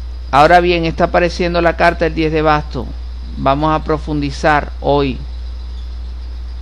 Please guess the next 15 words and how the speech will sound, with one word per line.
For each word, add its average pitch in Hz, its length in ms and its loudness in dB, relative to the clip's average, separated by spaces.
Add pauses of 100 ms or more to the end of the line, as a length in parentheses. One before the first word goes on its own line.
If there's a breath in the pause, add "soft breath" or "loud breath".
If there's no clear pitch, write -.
(220)
en 131 140 0
la 127 120 2
carta 131 400 0
del 123 120 0
diez 120 220 -2
de 117 100 -2
bastos. 101 380 -6 (1600)
El 127 100 -4
diez 160 200 4
de 180 100 4
bastos 175 400 6
habla 180 280 6
de 175 100 4
que 165 80 -2
usted 151 240 0